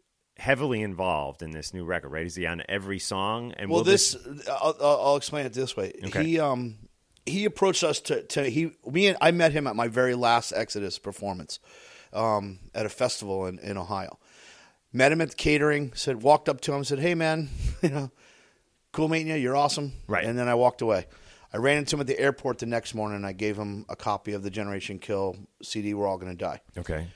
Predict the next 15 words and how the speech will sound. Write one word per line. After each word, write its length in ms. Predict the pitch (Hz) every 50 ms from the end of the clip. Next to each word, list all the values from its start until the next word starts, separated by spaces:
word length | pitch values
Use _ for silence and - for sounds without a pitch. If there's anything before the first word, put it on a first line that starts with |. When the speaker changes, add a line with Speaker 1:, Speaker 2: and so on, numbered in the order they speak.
| _ _ _ _ _ _ _
Speaker 2:
He 100 | - 120
contacted 600 | - - 135 135 127 - 139 127 120 - 120 120
me 160 | 127 123 123
about 180 | 117 117 120 107
a 40 | 98
week 260 | 98 117 120 113 -
later 300 | 113 117 117 107 104 98
and 100 | 92 90
said, 220 | - - 107 101 95
"Dude, 240 | 117 117 104 85 - - _ _ _ _ _ _ _ _ -
this 200 | 107 117 107 -
fucking 340 | - - 120 110 - - 107
album 300 | 104 110 110 101 98 98
is 120 | 92 90
great. 360 | - - 113 117 107 95 -